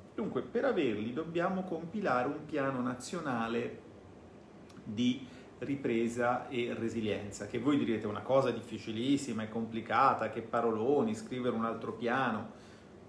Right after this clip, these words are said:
Riapro e richiudo una parentesi. Qui sono tutti liberisti, a partire dal Partito Democratico, ma tutti feticisti dei piani, cosa che neanche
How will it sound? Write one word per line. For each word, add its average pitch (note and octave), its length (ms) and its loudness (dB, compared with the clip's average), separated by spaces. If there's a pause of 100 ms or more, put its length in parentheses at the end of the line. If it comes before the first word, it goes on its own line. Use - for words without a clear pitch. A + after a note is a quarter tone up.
(460)
Riapro C3 560 8
e A#2+ 40 2
richiudo C3 340 0
una B2 140 4
parentesi. A2+ 680 0 (560)
Qui F#3+ 460 0 (120)
sono A2 300 -8
tutti - 340 -2
liberisti, C3 960 0
a A#2 100 -4
partire A2 800 0
dal G#2 320 2
Partito A2 560 -4
Democratico, C3 1040 0 (420)
ma B2+ 480 2 (100)
tutti C#3 520 -4
feticisti C3+ 760 0
dei A2 160 0
piani, G2+ 560 -2 (160)
cosa A#2+ 280 2
che G#2 140 2
neanche G#2 920 -2